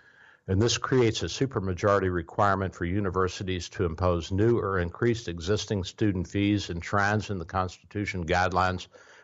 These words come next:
for the state college system, mandates that employers or the state pay a death benefit to first responders and members of the military killed in the line of duty.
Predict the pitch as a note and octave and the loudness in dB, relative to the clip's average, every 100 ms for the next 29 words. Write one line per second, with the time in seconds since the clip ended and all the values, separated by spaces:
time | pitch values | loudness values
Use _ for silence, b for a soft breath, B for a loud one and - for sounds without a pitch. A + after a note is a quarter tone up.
0 | B F#2+ F2 - G#2 G2+ G#2+ G2 G2 E2+ | B -6 -6 0 0 0 2 4 2 -2
1 | - F#2 - G#2 F2+ F2+ G2 F#2+ F#2+ F2+ | -6 -6 -2 -4 -2 0 0 0 -2 -2
2 | - F2 D#2+ D2 - G2 F#2+ F#2+ F2+ D#2+ | -2 -2 -2 -4 2 4 6 4 0 -4
3 | F2 D#2 - - F#2+ F#2 - G2+ F#2+ D2+ | -2 -2 -2 0 0 -2 -2 2 2 0
4 | D#2+ G2+ G2+ G2 F#2 F2 G2+ F2+ E2 - | 0 -2 -2 -4 -4 -6 -8 -8 -8 -4
5 | G2 - F2+ - F2 F2+ F#2 F#2 - _ | -4 -4 -8 -4 0 0 -2 -6 -8 _
6 | B B B B - F#2 G2 G2 G2 F2+ | B B B B -4 0 2 4 2 0
7 | F#2+ E2+ F#2+ F#2 F2+ G2 F2+ E2 - G#2+ | -4 0 2 2 2 2 0 0 2 2
8 | F#2+ F2 E2 E2+ E2+ E2 C#2 F2 D#2+ B1 | 2 -2 0 0 0 -2 -6 -6 -6 -8